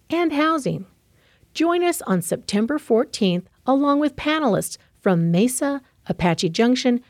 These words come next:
Queen Creek, Mag, and others.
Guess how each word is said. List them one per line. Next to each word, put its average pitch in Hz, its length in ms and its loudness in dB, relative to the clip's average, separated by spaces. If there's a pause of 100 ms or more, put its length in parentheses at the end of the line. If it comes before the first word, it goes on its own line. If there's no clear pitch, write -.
(220)
Queen 294 360 2
Creek, 254 440 -2 (360)
Mag, 247 500 4 (240)
and 277 240 2
others. 175 480 -2